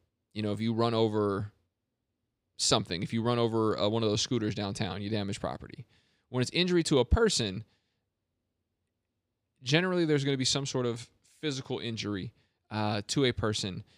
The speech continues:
that is gonna be, I don't wanna say easy for the state to prove, but generally is gonna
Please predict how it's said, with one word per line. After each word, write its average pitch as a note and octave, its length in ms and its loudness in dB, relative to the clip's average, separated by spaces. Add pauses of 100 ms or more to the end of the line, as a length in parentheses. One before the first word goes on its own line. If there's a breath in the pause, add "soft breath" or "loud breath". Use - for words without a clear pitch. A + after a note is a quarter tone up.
(180 soft breath)
that A2+ 120 2
is A2 120 0
gonna B2+ 240 0
be, G#2+ 520 0 (720)
I A#2+ 40 -4
don't B2+ 80 0
wanna B2 80 0
say - 120 -2
easy A2+ 260 -2
for G#2+ 100 -6
the G#2 60 -4
state G2+ 240 -2
to G#2+ 60 -12
prove, G2 280 -6
but G#2+ 220 -2 (340 soft breath)
generally B2 720 0
is - 180 -4
gonna A2+ 300 0